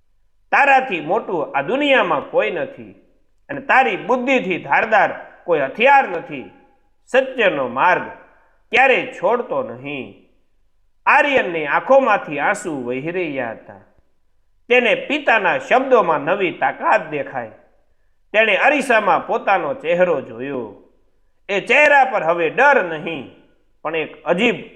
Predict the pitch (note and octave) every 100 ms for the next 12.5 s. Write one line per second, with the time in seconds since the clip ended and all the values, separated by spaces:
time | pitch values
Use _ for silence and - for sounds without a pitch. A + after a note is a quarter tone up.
0 | _ _ - D3+ F3+ F3+ D3+ E3+ - C#3
1 | D#3 E3 C3 - A2+ G2+ _ _ _ _
2 | _ _ _ _ A3+ A3 E3 - C3 B2+
3 | E3+ G#3 G3 F#3 D#3 A#2 - - _ _
4 | D3+ D3 A#3+ D4 C#4+ B3+ G3 C#3+ - G#3
5 | D#3 G#2+ - _ _ D#3+ G#3 D#3+ B2+ A#2
6 | D3 D3+ B2+ - G#2 G2 _ _ _ _
7 | _ _ _ - B3 A#3 G#3+ E3 F3 -
8 | E3+ C#3 - B2 C#3+ D#3+ C3+ A2 - _
9 | _ _ _ - D4 - A#3 E3+ G3 B3+
10 | C#4 G#3 C3+ C#3 D#3 D3+ B2 G#2+ - _
11 | _ _ _ - F#3 B3+ B3 G#3+ D#3+ C#3+
12 | C#3 - F#3+ F#3 C#3